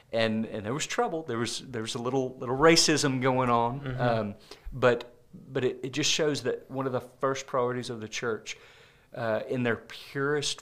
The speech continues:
Speaker 1: form of following Jesus, right after they started, they were focused on defending women who had no one to provide for them.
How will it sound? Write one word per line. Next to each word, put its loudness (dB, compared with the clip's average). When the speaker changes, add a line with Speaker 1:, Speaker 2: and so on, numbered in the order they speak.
Speaker 1:
form -4
of -6
following -2
Jesus, -4
right 2
after 0
they -2
started, -4
they -4
were -6
focused -6
on -4
defending -2
women -4
who -8
had -4
no -4
one -8
to -10
provide -8
for -12
them. -16